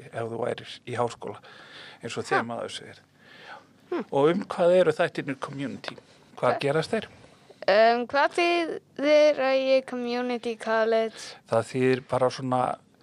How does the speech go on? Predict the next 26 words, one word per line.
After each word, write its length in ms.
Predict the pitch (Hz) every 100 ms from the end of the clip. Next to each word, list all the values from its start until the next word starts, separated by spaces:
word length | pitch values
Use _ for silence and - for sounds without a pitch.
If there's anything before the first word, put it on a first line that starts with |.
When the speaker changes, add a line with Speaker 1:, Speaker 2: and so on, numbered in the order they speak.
| - - - - -
Speaker 1:
við 180 | 127 - -
eigum 360 | 139 147 143
ekkert 260 | 139 - -
orð 340 | - 160 175 -
yfir 220 | 160 156
það 240 | - 151 151
á 80 |
íslensku 380 | 165 - 143 -
beinlínis, 440 | 147 147 123 117 123
en 100 | 123
þetta 220 | 139 139
er 40 |
svona 240 | 123 147 127
háskóli, 720 | - 156 147 - 123 123 - - _ _ -
en 260 | 123 - -
þetta 260 | 135 123 147
er 40 |
svona 280 | - 135 120 120
ekki 320 | 139 - 143 160
fínn 360 | - 151 - -
háskóli. 520 | - - - - - - _
Speaker 2:
Svo, 200 | - 214
uh, 960 | 220 220 226 214 214 180 175 170 185 156 _ _ _ -
Speaker 1:
Bara 140 | 113
háskóli. 360 | 113 113 - - - _ _ _ - -
Speaker 2:
Já. 340 | 190 190 196